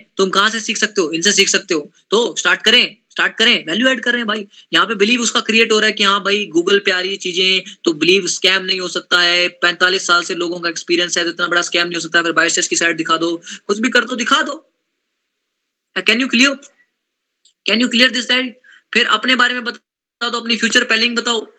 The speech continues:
अपनी फ्यूचर प्लानिंग बताओ कि मेरा ड्रीम है, देख जवाहरलाल नेहरू स्टेडियम है, ये फ्यूचर प्लानिंग बताओ कि मैं इतने टाइम में इतना करने वाला हूँ, मैं इतने की टीम बनाने वाला हूँ, ये ग्रोथ करने वाला हूँ। तूने मेरा साथ दिया तो दोनों भाई मिलके करेंगे,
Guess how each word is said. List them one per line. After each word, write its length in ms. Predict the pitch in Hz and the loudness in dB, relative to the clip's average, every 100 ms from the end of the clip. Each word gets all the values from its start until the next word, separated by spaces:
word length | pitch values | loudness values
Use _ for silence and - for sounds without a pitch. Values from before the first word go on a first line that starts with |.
| _ _ | _ _
अपनी 200 | 190 226 | -2 -2
फ्यूचर 260 | 220 220 240 | 0 2 2
प्लानिंग 320 | 240 226 233 | 2 2 2
बताओ 240 | 226 233 226 | 0 -2 -2
कि 120 | 226 | 0
मेरा 180 | 208 226 | 2 2
ड्रीम 320 | 202 220 226 | 2 0 2
है, 40 | |
देख 140 | 214 214 | 2 2
जवाहरलाल 300 | 196 208 214 | 2 2 2
नेहरू 140 | 208 | 2
स्टेडियम 340 | 208 208 208 202 | 0 0 2 2
है, 80 | 202 | 2
ये 120 | 208 | 2
फ्यूचर 260 | 208 202 214 | 0 0 0
प्लानिंग 260 | 208 202 202 | 2 2 2
बताओ 220 | 208 208 | 0 0
कि 100 | 202 | 2
मैं 100 | 196 | 2
इतने 180 | 196 202 | 2 2
टाइम 200 | 196 196 | 2 2
में 80 | |
इतना 140 | 190 196 | 0 0
करने 240 | 202 190 | 0 -2
वाला 180 | 196 190 | 0 0
हूँ, 60 | 185 | -2
मैं 80 | |
इतने 140 | 190 196 | 0 0
की 80 | 190 | 2
टीम 180 | 196 | 4
बनाने 260 | 185 180 190 | 4 2 0
वाला 180 | 185 190 | -2 -2
हूँ, 80 | 180 | -2
ये 100 | 190 | -2
ग्रोथ 180 | 180 190 | -2 -4
करने 160 | 175 185 | -2 0
वाला 120 | 185 | -2
हूँ। 60 | |
तूने 140 | 185 190 | -2 0
मेरा 140 | 185 | 2
साथ 200 | 185 185 | 6 4
दिया 280 | 175 185 254 262 - | 4 4 4 2 -6
तो 80 | - | 0
दोनों 200 | 170 196 | 2 2
भाई 140 | 175 175 | 2 2
मिलके 240 | 180 180 | 2 2
करेंगे, 300 | 160 156 139 | 2 -2 -4